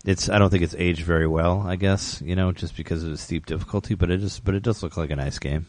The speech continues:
and it was, it was enjoyable back when I was ten, you know, for just, it was just, it was just like a, you would never really see a game like that on N E S. And like I said, the the deaths were, were fairly graphic for the time,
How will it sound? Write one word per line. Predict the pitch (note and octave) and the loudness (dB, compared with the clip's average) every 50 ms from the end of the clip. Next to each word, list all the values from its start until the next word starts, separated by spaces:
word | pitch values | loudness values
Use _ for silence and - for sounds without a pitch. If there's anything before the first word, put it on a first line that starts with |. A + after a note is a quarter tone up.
| _ - | _ -4
and | D2 D2+ D#2 | -2 0 0
it | E2 D#2 | 0 0
was, | D2 D2+ - - - _ - | 0 -2 -4 -6 -14 _ 4
it | F#2 | 6
was | F#2 F2 E2 | 6 6 6
enjoyable | F#2+ E2 E2 F2+ E2+ E2+ D#2+ E2 E2 - - - _ | 6 4 4 4 4 4 4 2 0 0 -4 -2 _
back | - E2+ E2+ D#2+ D#2 | 4 4 4 4 2
when | D#2+ E2 E2 | 0 0 2
I | E2 D#2+ | 2 0
was | D#2+ D#2 | 0 -2
ten, | - - E2 D#2 D#2 D#2 D#2+ - - | -2 -2 -2 -2 -2 -4 -6 -8 -8
you | D#2+ D2+ | -6 -4
know, | D2 D2 D#2 | -4 -4 -6
for | - - - D2+ | -6 -6 -8 -8
just, | D2 - E2 D#2 - - - _ - | -6 -6 -6 -6 -8 -10 -16 _ 6
it | A2+ A2+ | 10 10
was | A#2+ A2+ - | 10 10 10
just, | - A#2 G#2 - - | 6 4 4 4 4
it | A2 | 6
was | A#2 A2+ - | 6 8 8
just | - A#2+ - - | 6 2 4 6
like | A2 F#2 F2 - | 4 4 6 4
a, | F2 D#2+ - | 2 2 2
you | G#2 G#2 G#2+ G#2+ | 4 6 8 10
would | G#2 G2 | 10 10
never | G#2+ G#2 F#2+ | 8 6 6
really | F#2+ F#2 F2 E2+ | 6 4 4 2
see | - - F#2+ | 2 2 2
a | E2+ | 2
game | D#2+ - E2 D#2+ D#2+ | 2 2 0 2 2
like | E2 D#2+ D#2 - | 2 0 0 0
that | - D#2+ D2+ D#2 | 0 0 0 0
on | D2 C#2+ | 0 0
N | D2 C#2+ | -2 -2
E | C#2+ D2 D2+ | -2 -2 -2
S. | D2 C#2+ D#2 - - - - - | -2 -4 -6 -8 -10 -12 -6 0
And | F2+ | 2
like | F2 F2 | 4 4
I | F2 | 4
said, | E2+ - F#2+ E2 - | 4 2 0 2 2
the | F2+ E2+ D#2 _ _ - - - - | 0 0 0 _ _ -20 -10 -2 -2
the | G2 | -2
deaths | F2+ F2+ G2 F#2+ G2 G2+ - - - - | 2 4 6 6 6 4 2 -2 2 4
were, | G#2 G2+ F#2+ F#2 | 4 6 6 4
were | F#2 F#2+ G2+ F2+ | 2 2 2 0
fairly | - - G2+ G2+ G2 F#2+ | 4 4 6 6 6 6
graphic | E2 - E2+ E2 F2 F#2 A2+ G#2 - - | 4 4 2 2 2 0 0 -2 -2 -6
for | - - F#2+ F2 | -2 2 2 4
the | E2 D#2+ | 2 2
time, | - - E2 D#2 E2+ F#2 G2 | 0 -2 -4 -2 0 -2 -2